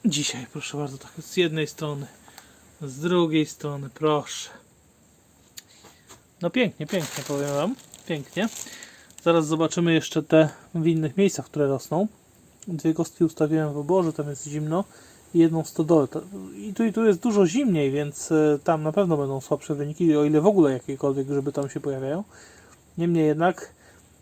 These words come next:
jak trochę ciepełka się da, no to szybciej się to wszystko rozwija. Także w szklarni miały to ciepełko i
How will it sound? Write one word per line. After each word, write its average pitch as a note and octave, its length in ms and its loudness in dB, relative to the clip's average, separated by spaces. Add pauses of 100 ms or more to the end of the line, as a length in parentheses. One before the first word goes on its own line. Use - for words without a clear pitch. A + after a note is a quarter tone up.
(140)
jak D3 120 -8
trochę D#3 220 -2
ciepełka D#3 440 2
się - 160 -10
da, E3+ 80 2
no F#3 140 2
to E3 100 0
szybciej C#3+ 320 -8
się C3 200 -8
to B2 140 -10
wszystko - 340 -14
rozwija. A#2 460 -10 (760)
Także C#3 280 -4
w - 40 -14
szklarni D#3+ 440 4
miały D3 300 0
to A#2+ 120 -6
ciepełko D3+ 640 -2
i C#3 240 -8